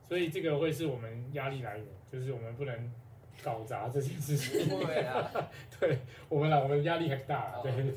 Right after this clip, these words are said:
Speaker 1: 对。对，所以看昨天处理都很好，就是觉得，诶，有没有什么，有没有什么秘诀？所以那个时候第一次接，有去找一些文献啊，或者是，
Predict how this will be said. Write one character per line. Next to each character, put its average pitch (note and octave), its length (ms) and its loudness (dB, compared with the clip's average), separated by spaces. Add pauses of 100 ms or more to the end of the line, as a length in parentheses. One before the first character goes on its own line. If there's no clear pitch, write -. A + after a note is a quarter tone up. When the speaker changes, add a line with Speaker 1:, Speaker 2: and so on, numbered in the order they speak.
Speaker 1:
对。 B2+ 100 -2 (420)
对， C3+ 140 0
所 F3+ 160 2
以 E3 80 2
看 E3+ 320 2 (260)
昨 D#3 140 0
天 F3 100 2
处 D#3+ 140 -4
理 D3 120 2
都 D3 120 2
很 C3 160 -2
好， A2+ 160 -4
就 A#2+ 80 -6
是 C3 160 -4
觉 A#2+ 120 -6
得， A#2+ 180 -6
诶， D#3 220 -4
有 B2+ 100 -6
没 C3+ 40 -4
有 D3 60 -4
什 C3+ 80 -6
么， A2+ 80 -6 (720)
有 D3 60 -4
没 - 20 0
有 E3+ 60 0
什 D3+ 100 -2
么 B2 220 -2 (380)
秘 E3 240 -4
诀？ G#2 240 -12 (440)
所 G3+ 80 -4
以 G3 180 0 (100)
那 A3+ 100 -6
个 A3 80 -2
时 G3+ 80 0
候 F#3+ 80 2
第 F#3+ 100 -6
一 F#3 60 -6
次 E3 140 -4
接， C#3+ 280 2 (460)
有 C3+ 100 -4
去 D#3 200 0
找 B2 240 0
一 C3 40 -2
些 C#3+ 140 0
文 A#2+ 220 -4
献 B2+ 200 -6
啊， A2 100 -8
或 A#2+ 140 -6
者 A2+ 60 -6
是， A2+ 240 -8